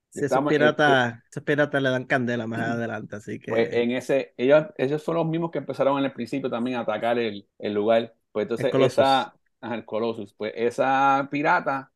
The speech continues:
Speaker 2: ellos pensaban que era parte del crew como tal que estaban rescatando, porque supuestamente ella dijo que se metió una caja para sobrevivir, pero era para que no se la comiera el monstruo que estaba en la nave adentro.
Speaker 1: Mira que le cogiste más cariño a Niku.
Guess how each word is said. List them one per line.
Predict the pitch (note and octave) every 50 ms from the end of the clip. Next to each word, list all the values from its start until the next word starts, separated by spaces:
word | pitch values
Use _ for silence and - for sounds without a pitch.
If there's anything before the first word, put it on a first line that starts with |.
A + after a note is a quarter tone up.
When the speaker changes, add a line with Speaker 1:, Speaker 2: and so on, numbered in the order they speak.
| _ _
Speaker 2:
ellos | - A2 G#2+ -
pensaban | A#2+ A#2+ A#2+ C3 B2+ B2+
que | C3+
era | C3+ C3+ C3+ B2+ A#2+ - _
parte | _ - B2+ A#2+ - C3+ C3+
del | C#3 C#3 C#3 C#3
crew | - - D3 D3 -
como | C#3+ C#3 C#3 C#3 C#3
tal | - D3 D3 D3+
que | - C3+
estaban | - C3 A#2 B2+ B2+
rescatando, | C#3+ - - C#3+ C#3 D3 D#3+ D#3+ D#3+ D3 B2+
porque | A#2 A#2 A2+
supuestamente | A#2 A2 A#2 A2+ - B2 B2+ C3+ C3 C3+
ella | C3
dijo | C3+ C3+ C#3
que | C3+ B2+
se | - B2+
metió | A#2 A2+ A2 - A2+ A#2+
una | B2 C3 C3+ B2+ B2+
caja | - C#3 C#3+ C#3+ C#3 C3+ C3
para | - B2 A#2 A#2 A2 G#2+ A2+ A#2 - _
sobrevivir, | _ A#2+ A2+ A2+ A2+ A#2 B2 C3+ D3+ -
pero | - A#2 A2+
era | A#2 B2 A#2+
para | - A#2 A#2 A2+
que | - A#2
no | A#2+ A2+
se | - B2+
la | B2 B2
comiera | - B2 A#2+ B2+ C3 B2+ B2+ A#2 A2 G#2+ - -
el | A#2+ A#2
monstruo | A2 A2 B2 B2 - - C3+ C3+
que | C3
estaba | - - B2 B2+ B2 B2+ C3+
en | - B2+ B2 A#2+
la | A#2 A#2
nave | A#2 A#2 A#2+ A#2
adentro. | G#2 G2+ G2+ G2+ - - - - - _ _ _ _ _ _ -
Speaker 1:
Mira | D#3 F#3+ G#3
que | F#3+ E3 D3
le | C#3+ -
cogiste | C#3 B2+ C3+ C3+ - E3+
más | F#3+ G3+ G3+
cariño | - G#3+ G3+ G#3 G3+ G#3 G#3
a | G3+
Niku. | G3+ F#3 F3+ - A#2+ A#2+ A#2 A#2+